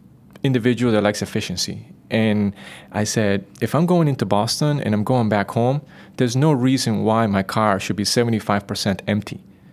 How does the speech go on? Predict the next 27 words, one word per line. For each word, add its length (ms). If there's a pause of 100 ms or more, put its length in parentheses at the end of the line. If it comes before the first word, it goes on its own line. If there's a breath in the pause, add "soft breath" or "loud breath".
(340 loud breath)
right? 220
So 160
I 60
turn 220
on 160
Uber 260
and 140
say, 200 (180)
"I 140
can 140
pick 200
up 100
somebody," 440 (480 loud breath)
and 560
be 140
conscious 500
about 300
the 80
environment 680 (440 loud breath)
to 100
use 280
my 160
car 360
in 80
a 40
different 320
way, 180